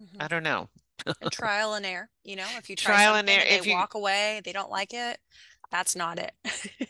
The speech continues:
Speaker 1: Exactly, exactly. But it is ever so much more helpful when you have that information from the families.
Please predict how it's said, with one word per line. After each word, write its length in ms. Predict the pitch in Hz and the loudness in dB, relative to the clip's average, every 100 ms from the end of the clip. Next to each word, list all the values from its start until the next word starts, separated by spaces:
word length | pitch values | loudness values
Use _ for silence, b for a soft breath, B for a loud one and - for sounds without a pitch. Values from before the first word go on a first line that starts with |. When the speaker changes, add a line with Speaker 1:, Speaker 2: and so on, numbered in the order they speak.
| _ | _
Speaker 1:
Exactly, 920 | 165 160 - 175 143 135 - 71 71 - | -4 -2 2 6 6 4 -2 -4 -6 -10
exactly. 520 | - 147 151 147 - 139 | -12 -6 -2 -2 -2 -4
But 200 | 147 190 | 2 2
it 120 | 190 | 4
is 340 | 196 190 - - | 4 2 2 2
ever 260 | - 185 190 | 2 4 2
so 260 | 180 - 170 | 2 0 0
much 340 | 156 156 - | -2 -4 -4
more 160 | 151 143 | -2 -2
helpful 540 | 139 139 131 131 117 | 0 -2 -2 -8 -6
when 160 | 120 131 | -6 -6
you 100 | 123 131 | -6 -2
have 220 | 139 127 | -2 0
that 180 | 131 120 | -2 -4
information 720 | 120 - 123 120 120 123 117 | -6 -8 -4 -4 -2 -6 -10
from 260 | - 123 | -8 -8
the 100 | 113 | -8
families. 880 | 113 117 107 101 85 50 - - - | -6 -2 -2 -2 -6 -10 -8 -8 -8